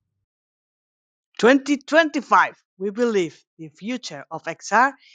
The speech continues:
is all about accessibility and integration. First, the standalone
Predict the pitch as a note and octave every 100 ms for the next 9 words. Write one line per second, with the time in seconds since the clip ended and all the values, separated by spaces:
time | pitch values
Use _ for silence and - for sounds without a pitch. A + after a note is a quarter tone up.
0 | _ _ - E3+ G#3+ G#3 E3+ F3+ D3 C3
1 | - D3 - D3+ _ C3 G#3 A#3+ A#3+ A#3+
2 | _ _ - G3 G#3+ - G#3 G3+ F3 F#3
3 | E3+ - C3 _ _ _ _ _ _ _
4 | - B3 F#3 - _ _ _ _ _ _
5 | _ D#3+ - G#3+ G#3+ G3 F3 D#3 C#3